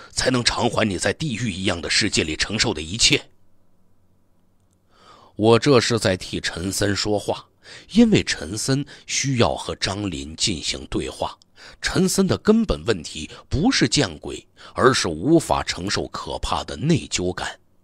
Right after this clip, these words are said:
警察没有让他负责，但他在道德的法庭上给自己判了死刑，如果没有他的一时兴起，也许就不会枉送发小的性命。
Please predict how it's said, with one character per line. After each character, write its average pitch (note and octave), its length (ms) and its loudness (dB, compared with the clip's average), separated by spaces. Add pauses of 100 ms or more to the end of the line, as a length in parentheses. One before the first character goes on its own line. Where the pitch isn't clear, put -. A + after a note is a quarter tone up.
(520)
警 F#2+ 240 0
察 G2 240 2
没 G2 160 2
有 D#2+ 120 0
让 D2+ 200 -6
他 - 140 -4
负 D#2+ 200 -6
责， - 280 -8 (440)
但 G#2+ 160 2
他 G#2 160 -2
在 G2 200 0
道 A#2 400 0
德 F2 200 -2
的 - 100 0
法 C2+ 260 -2
庭 D2 300 -10
上 D#2 220 -2 (200)
给 F2+ 200 -2
自 F2+ 240 0
己 C#2+ 180 -4
判 - 260 -4
了 C#2+ 120 -8
死 B1+ 280 -6
刑， C#2 360 -6 (440)
如 C3 280 2
果 F2+ 180 0
没 F2+ 160 2
有 D#2 140 2
他 - 160 -2
的 D2+ 120 -4
一 F#2+ 260 -2
时 F#2 240 0
兴 A2 320 2
起， - 380 -4 (520)
也 E3 200 4
许 F2+ 220 0
就 F#2+ 180 -4
不 D3+ 380 0
会 - 260 2 (180)
枉 G#2+ 300 0
送 - 300 -4
发 D#2 340 0
小 - 280 -4
的 C#2 140 -8
性 D2 300 -2
命。 C2+ 180 -14